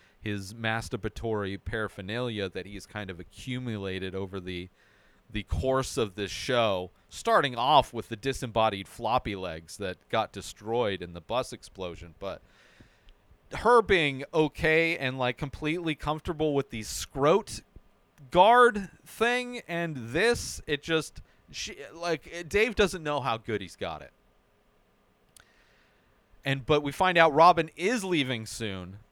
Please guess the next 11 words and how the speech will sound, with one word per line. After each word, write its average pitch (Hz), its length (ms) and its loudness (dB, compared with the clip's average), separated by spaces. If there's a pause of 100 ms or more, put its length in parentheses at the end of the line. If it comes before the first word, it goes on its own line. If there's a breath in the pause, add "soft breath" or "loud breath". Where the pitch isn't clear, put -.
(120)
uh, 107 260 -4
and 123 180 -6
Dave 147 400 0
is 135 260 -6
bummed 156 440 -2
about 156 380 0
it, 151 220 -2
but 117 260 -4
obviously 123 800 -4
he's 117 180 -12
also, 104 1000 -6